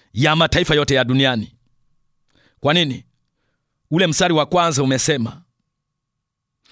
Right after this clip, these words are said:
"Itakuwa utakaposikia sauti ya Bwana Mungu wako kwa bidii, kutunza kuyafanya maagizo yake yote ni kuagizayo leo,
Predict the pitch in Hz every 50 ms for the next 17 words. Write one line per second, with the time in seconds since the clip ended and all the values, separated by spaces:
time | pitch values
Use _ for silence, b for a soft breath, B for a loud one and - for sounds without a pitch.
0 | b b - 110 120 - 151 143 - 196 220 196 170 151 131 - _ - 135 131
1 | - 151 143 - 175 - - 151 131 - - - - - 160 147 120 - - _
2 | _ _ _ _ _ _ _ _ _ - - - - 156 160 165 - 160 143 131
3 | 147 170 185 175 160 160 160 147 131 139 135 120 - - - - - _ _ -
4 | 131 120 120 135 123 131 151 131 127 - _ _ _ _ _ _ _ - - 117
5 | - 185 196 196 196 165 175 - 160 143 139 131 - - 151 143 127 120 127 -
6 | - _ b b b b b b - 110 123 135 135 165 160 151 147 147 165 190
7 | - - - 151 147 135 - - - 120 117 - _ _ - 127 123 - 143 135
8 | 135 135 120 160 160 156 139 131 139 131 117 -